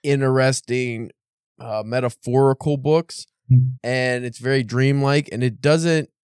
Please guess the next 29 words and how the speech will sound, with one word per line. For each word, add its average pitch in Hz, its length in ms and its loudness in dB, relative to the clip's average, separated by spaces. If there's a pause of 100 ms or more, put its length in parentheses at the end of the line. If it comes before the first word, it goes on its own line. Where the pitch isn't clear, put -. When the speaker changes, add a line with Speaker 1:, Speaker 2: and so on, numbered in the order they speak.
(160)
Speaker 1:
out 135 120 0
of 147 100 0
all 202 160 0
his 147 140 -2
books 139 400 2
that 120 160 0
I've 113 260 0
read, 113 400 0
it's 113 220 -10
one 151 180 -4
of 151 120 -4
the 127 100 -4
few 127 500 -4
that 107 320 -6
don't 123 300 2
have 113 460 -2 (580)
all 143 280 -2
the 139 120 -6
Murakami 127 680 0
tropes 117 360 -2
that 110 200 -4
just, 113 260 -12
you 117 220 -10
know, 110 140 -8
kill 135 200 2
you 127 100 8
Speaker 2:
Right. 120 80 0
Speaker 1:
to 117 60 -4
death. 127 260 0